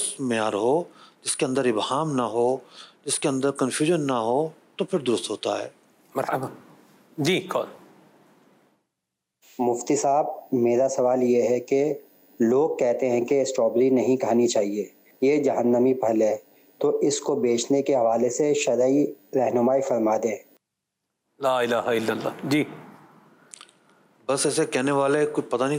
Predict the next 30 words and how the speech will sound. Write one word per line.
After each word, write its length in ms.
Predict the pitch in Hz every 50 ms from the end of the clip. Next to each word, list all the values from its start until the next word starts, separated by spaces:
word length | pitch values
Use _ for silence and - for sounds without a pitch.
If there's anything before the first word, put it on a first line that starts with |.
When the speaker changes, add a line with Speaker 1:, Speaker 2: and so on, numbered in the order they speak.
| 143 - -
Speaker 1:
کون 140 | - 147 139
سی 120 | - -
مخلوق 400 | 147 131 - - 143 143 135 -
ہیں۔ 140 | 147 147 156 156 - _ _ _ _ _ _ _ _ _ _ _ _ _ -
آ، 300 | - 113 110 113 127 131
اللہ 180 | 131 120 127 143
اور 200 | 143 147 139 120
اس 100 | 120 -
کے 80 | 143
رسول 380 | 131 117 - - 147 139 131 131
نے 180 | 135 139 147 143 - - - -
کسی 380 | - 127 - - - 165 165 156
سبزی 460 | - - 147 123 120 120 120 139 139
اور 120 | 139 127
پھل 260 | - - - 127 127
کو 260 | 123 127 139 139 117 107
حرام 320 | 110 113 113 120 120 120
قرار 340 | - - 117 113 113 117 113
نہیں 280 | 107 107 101 104 107
دیا 480 | 104 101 107 101 110 110 110 113 107 110 110 - _ _ _ _ _ _ _ _ _ _ _
سوائے 560 | - - - - 135 120 123 131 143 151 156
اس 200 | 147 131 - -
کے 380 | - - 127 123 123 123 127 127 127 127
کہ 60 | 135
اس 220 | 120 110 - - 135
میں 140 | 131 127
زرڑ 480 | 117 107 101 - 123 120 123 135 143 135
یا 140 | 131 131 113
نشہ 320 | 104 101 95 - - 113
ہو۔ 360 | 101 98 98 101 101 104 107